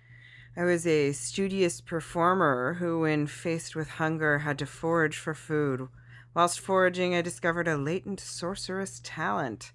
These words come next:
To further train this talent, I was trained by a master. I then delved into the darkness of the underworld to take over a gang and give to the poor. I was then imprisoned,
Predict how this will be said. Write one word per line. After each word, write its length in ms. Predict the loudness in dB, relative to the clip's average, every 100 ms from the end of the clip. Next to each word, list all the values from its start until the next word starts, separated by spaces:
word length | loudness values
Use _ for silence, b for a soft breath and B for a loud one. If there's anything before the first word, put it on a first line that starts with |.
| B B B B -10
To 100 | -4
further 360 | -2 0 -2
train 340 | -2 -2 0 0
this 200 | -2 -2
talent, 320 | 0 2 2
I 80 | 0
was 160 | -2
trained 440 | -6 -4 -2 -2 0
by 120 | 0
a 100 | 0
master. 720 | 0 -2 -4 -6 -4 -2 -4 b b -8
I 80 | -2
then 200 | 0 2
delved 400 | 4 4 4 -2
into 220 | -4 -4
the 100 | -2
darkness 540 | 0 0 -2 -8 -6
of 140 | -8 -6
the 140 | -4
underworld 640 | -2 -2 -2 0 0 -2 -4
to 80 | -12
take 280 | -8 -8 -4
over 360 | -2 0 0 -2
a 80 | 0
gang 340 | 0 0 -2
and 220 | -4 -6
give 260 | -4 -4 -4
to 120 | -8
the 100 | -8
poor. 540 | -8 -6 -4 -2 -4 -8 b b b b b b
I 80 | -2
was 160 | -2 0
then 140 | -2
imprisoned, 800 | -2 -4 -2 -2 0 -2 -4 -6